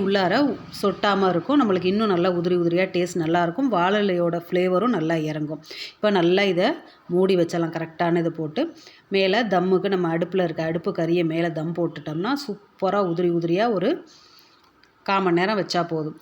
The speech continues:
இப்போ பாருங்க, நல்லா வெந்து வந்துருச்சு. நம்ம மேலே இருக்க இலையை எடுத்துட்டு பார்த்தோம்னா, வாசம் சூப்பரா இருக்கு. நல்லா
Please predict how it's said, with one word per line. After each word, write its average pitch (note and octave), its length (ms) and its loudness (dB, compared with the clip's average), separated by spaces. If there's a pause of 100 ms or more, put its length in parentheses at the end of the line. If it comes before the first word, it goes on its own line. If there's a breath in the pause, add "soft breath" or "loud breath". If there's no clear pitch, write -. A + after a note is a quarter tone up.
இப்போ F3 220 -6
பாருங்க, F3+ 280 4
நல்லா F3 360 0
வெந்து E3+ 320 0
வந்துருச்சு. E3 480 -2
நம்ம F#3 240 0 (180)
மேலே F3 240 0
இருக்க F#3 240 -4 (160)
இலையை D#3+ 260 -2 (140)
எடுத்துட்டு F#3+ 400 -4
பார்த்தோம்னா, D#3+ 400 -4 (560 loud breath)
வாசம் F3 400 0
சூப்பரா E3+ 560 -4
இருக்கு. D#3+ 240 -4 (1600 soft breath)
நல்லா F3+ 220 2